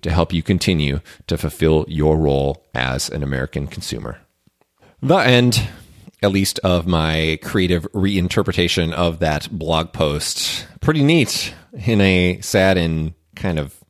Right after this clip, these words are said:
funny because it's true way, eh? So let's see, what would a letter from,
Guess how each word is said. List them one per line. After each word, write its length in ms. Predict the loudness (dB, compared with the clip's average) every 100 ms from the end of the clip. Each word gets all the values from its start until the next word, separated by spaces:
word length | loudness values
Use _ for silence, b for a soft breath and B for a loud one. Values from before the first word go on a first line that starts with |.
| _
funny 380 | -6 -2 -2
because 280 | -4 -4 -6
it's 120 | -6
true 220 | -6 -4 -2
way, 260 | -2 -4
eh? 280 | -6 -6 -6 -8 b b b b b b b b
So 560 | -4 2 4 6 4
let's 240 | 2 -2 -6
see, 320 | -4 -2 -2
what 640 | -4 -4 -6 -6 -10 -8 -8
would 460 | -2 2 4 2 0
a 220 | 0 0
letter 340 | 0 0 0
from, 720 | -2 -2 0 2 2 0 -2